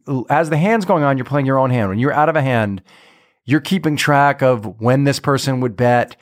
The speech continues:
how they would win a pot, when they would lose a pot. You're really sort of, like, able to hyper-focus on that person.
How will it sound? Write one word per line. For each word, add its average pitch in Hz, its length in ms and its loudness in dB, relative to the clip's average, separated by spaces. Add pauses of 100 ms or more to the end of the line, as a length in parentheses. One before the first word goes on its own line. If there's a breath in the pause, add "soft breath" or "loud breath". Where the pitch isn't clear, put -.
(160 soft breath)
how 139 320 0
they 135 120 2
would 127 160 -2
win 123 180 0
a 120 80 0
pot, 120 500 0 (360 soft breath)
when 131 180 0
they 143 60 2
would 135 160 0
lose 131 280 2
a 135 40 0
pot. 143 200 -4
You're 151 120 2
really 180 720 2 (340 soft breath)
sort 170 220 0
of, 127 160 -2
like, 131 380 0
able 131 520 2
to 123 220 -2
hyper-focus 113 840 -2
on 80 140 -8
that 76 200 -8
person. 62 480 -12